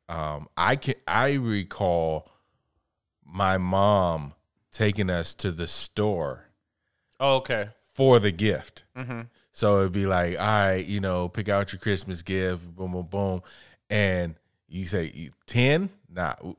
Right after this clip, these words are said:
Speaker 1: one, may-, maybe." <laughs> Like, on, on the, in the, on a great Christmas, we may have two gifts.
Speaker 2: Okay.
Speaker 1: Right? Me and my brother, we may have, like, two gifts apiece, right? And, um, and we would buy the gift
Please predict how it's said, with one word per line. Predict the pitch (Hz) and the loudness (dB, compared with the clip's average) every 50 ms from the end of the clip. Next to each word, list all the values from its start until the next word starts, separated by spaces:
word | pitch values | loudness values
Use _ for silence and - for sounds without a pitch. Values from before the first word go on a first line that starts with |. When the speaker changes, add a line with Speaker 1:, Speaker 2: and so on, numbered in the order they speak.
| _ | _
Speaker 1:
one, | _ 95 95 110 127 123 101 85 69 - - _ _ | _ -16 -4 2 4 4 4 2 0 -6 -12 _ _
may-, | 120 123 131 131 - - | -8 -4 -4 -4 -4 -4
maybe." | 123 117 120 135 139 135 131 110 101 92 76 - - - | -10 -4 2 4 6 6 6 4 2 0 -4 -6 -12 -4
<laughs> | - | 0
Like, | 143 123 110 107 104 - - _ _ _ | 2 2 4 2 0 -4 -10 _ _ _
on, | 110 113 110 104 - _ | -2 -2 -2 -2 -6 _
on | 113 107 104 | -2 0 0
the, | 101 98 92 - _ | 0 -4 -6 -6 _
in | 117 110 | -4 -4
the, | 104 101 98 98 92 95 - _ _ | -2 -4 -6 -6 -10 -12 -18 _ _
on | 104 101 95 | -8 -6 -6
a | 92 | -6
great | 85 82 104 113 123 139 160 - _ _ _ _ _ | -6 -2 0 2 2 2 2 0 _ _ _ _ _
Christmas, | - - 139 139 127 127 139 139 135 - - - _ _ _ _ _ _ _ _ _ | 0 2 2 2 2 0 -4 -4 -6 -8 -12 -18 _ _ _ _ _ _ _ _ _
we | 92 101 101 | -4 -2 0
may | 98 104 101 101 | 4 4 4 6
have | 98 98 95 92 90 - | 6 4 4 2 0 -4
two | - - 120 110 101 | 0 2 2 2 2
gifts. | 98 104 92 71 - - - - - _ _ _ _ _ _ | 2 0 0 -2 -4 -8 -14 -16 -18 _ _ _ _ _ _
Speaker 2:
Okay. | 117 120 - - 110 110 | -4 0 2 2 2 2
Speaker 1:
Right? | 113 107 | 0 -4
Me | 90 95 101 | -6 -4 -2
and | 104 107 | 0 0
my | 104 | 0
brother, | 95 98 98 90 87 87 | 2 2 0 0 0 -2
we | 85 85 85 | -4 -4 -6
may | 85 82 80 | -6 -6 -6
have, | 90 87 82 82 76 | -6 -8 -8 -6 -6
like, | 73 78 76 - _ | -8 -8 -8 -12 _
two | - 101 90 | -10 -10 -8
gifts | 85 90 80 76 - | -6 -6 -8 -8 -10
apiece, | - - - 85 76 - - | -16 -16 -14 -14 -14 -12 -10
right? | 80 78 76 76 - - _ _ _ _ _ _ _ | -8 -8 -8 -8 -12 -16 _ _ _ _ _ _ _
And, | 90 90 85 82 80 87 | -6 -4 -4 -2 -2 -2
um, | 85 80 78 76 76 73 71 76 - _ _ _ _ _ _ _ _ _ _ _ | -2 -2 -2 -4 -6 -8 -10 -12 -18 _ _ _ _ _ _ _ _ _ _ _
and | 90 90 87 85 85 85 82 82 82 80 80 80 - _ _ | -4 -2 -2 0 0 -2 -2 -4 -6 -8 -10 -14 -18 _ _
we | 78 90 95 95 | -10 -6 -4 -4
would | 92 87 90 90 85 85 80 - _ _ _ _ _ _ _ _ _ _ | -4 -4 -4 -4 -4 -6 -8 -10 _ _ _ _ _ _ _ _ _ _
buy | 87 82 92 90 90 104 | -8 -2 0 2 2 2
the | 110 113 117 | 2 2 -2
gift | 101 87 92 87 90 107 - - - | -2 -2 -4 -6 -6 -8 -10 -16 -20